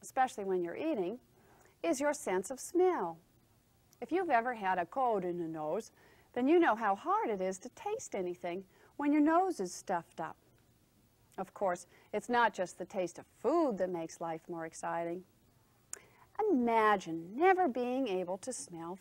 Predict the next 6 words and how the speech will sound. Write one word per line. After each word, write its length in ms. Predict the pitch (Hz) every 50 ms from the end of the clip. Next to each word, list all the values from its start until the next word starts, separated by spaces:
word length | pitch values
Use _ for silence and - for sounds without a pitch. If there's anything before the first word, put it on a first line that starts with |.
| -
flowers. 720 | - 320 349 381 381 381 359 320 240 185 175 175 180 - - _ _ _ _ _ _ _ _ _ _ _ _ _ _ _ _ _ _ _ _ - - - - - - - - - - - - - - - - - - - - - _ _ _ _ _ _ _ _ _ _ _ _ - 311
Mm. 300 | 330 370 339 294 233 185 160 170 165 - - - _ _ _ _ _ _ _ _ _ _ - - -
Or 100 | 370 392
to 100 | - 415
see 360 | - - - - 415 415 392 320
them. 240 | - 170 160 151